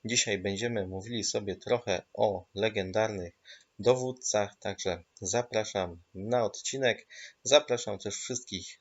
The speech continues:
do subskrybowania, tak żeby nie zapomnieć, nie przeoczyć kolejnego odcinka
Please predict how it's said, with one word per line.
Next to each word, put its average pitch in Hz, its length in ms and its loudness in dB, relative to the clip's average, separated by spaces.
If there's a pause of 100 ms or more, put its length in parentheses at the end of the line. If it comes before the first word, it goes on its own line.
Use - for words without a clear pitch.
do 95 220 2
subskrybowania, 110 1040 0
tak 117 200 2
żeby 98 260 -6
nie 120 180 0
zapomnieć, 113 1400 0
nie 117 200 -2
przeoczyć - 880 -4
kolejnego 113 760 2
odcinka 98 760 -4